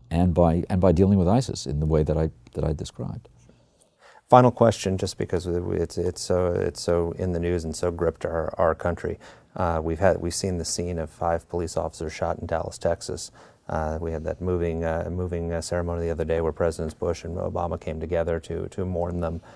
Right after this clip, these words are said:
Speaker 2: Um, but you've also seen some incidents where, where people have been, uh, been,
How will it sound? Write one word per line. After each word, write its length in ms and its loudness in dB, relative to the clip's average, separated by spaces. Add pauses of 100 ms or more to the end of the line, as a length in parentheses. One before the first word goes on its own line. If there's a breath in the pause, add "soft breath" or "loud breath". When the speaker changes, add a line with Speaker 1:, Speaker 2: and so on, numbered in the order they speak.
(280 loud breath)
Speaker 2:
Um, 500 -4
but 140 0
you've 120 4
also 220 6
seen 400 -4
some 220 -4
incidents 400 -4
where, 180 -4
where 500 -4 (320)
people 280 -2
have 120 -6
been, 320 -4
uh, 540 -4
been, 380 -4